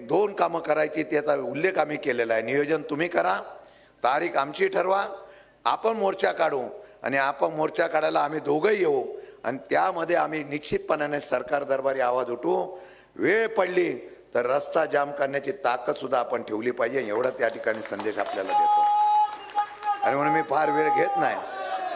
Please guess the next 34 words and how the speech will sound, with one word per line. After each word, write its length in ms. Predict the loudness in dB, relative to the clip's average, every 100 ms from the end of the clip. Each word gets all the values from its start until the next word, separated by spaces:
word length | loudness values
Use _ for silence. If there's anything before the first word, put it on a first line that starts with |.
| -8 -8 -6 -2
मनापासून 540 | 2 2 2 0 2 0
आपल्याला 320 | 0 0 0
धन्यवाद 380 | 0 0 0 2
देतो. 200 | 0 0
पण 200 | 0 -2 0
जाताना 540 | 0 2 0 2 0 -4 -6 -4 -4 -4 -8 -4 0 0 -2 -4 -4 -6 -6 -4 0 0 0 -2
आमची 220 | -4 -2 -2 -2
ताकद 300 | -2 -2 0
काय 160 | 0 0
नाही 140 | -2
हो, 100 | -4 -8 -14 -20 -20 _ _ _ _
आमच्याकडे 420 | -2 0 0 0 0
नेता 340 | 0 2 0
नाही, 220 | 2 0
आमच्याकडे 420 | 0 0 0 2 0 0
म-, 140 | -2 -2 -2
मोठमोठे 460 | -2 0 -2 -2
नगरसेवक 540 | 0 0 0 0 0 2
राहिले 300 | 0 2 0
नाहीत, 220 | 0 0
आम्हाला 220 | 0 0
माजी 340 | 0 -2 -2
नगरसेवक 480 | -2 0 0 0 0
राहिले 220 | 0 0
नाहीत, 220 | -2 -4 -4
कोण 180 | -2
राहिले 260 | 0 -2 -4
नाहीत, 180 | -8 -10 -14 -20 -20 _ _ _ _ _ _ _ _ _ _ -8
तुम्ही 220 | -2 0
राहिला 260 | 2 2 2
ही 160 | 2
आमची 280 | 0 0 -6
पोचपावती 600 | -4 -4 -2 -4 -4 -6
आहे, 120 | -12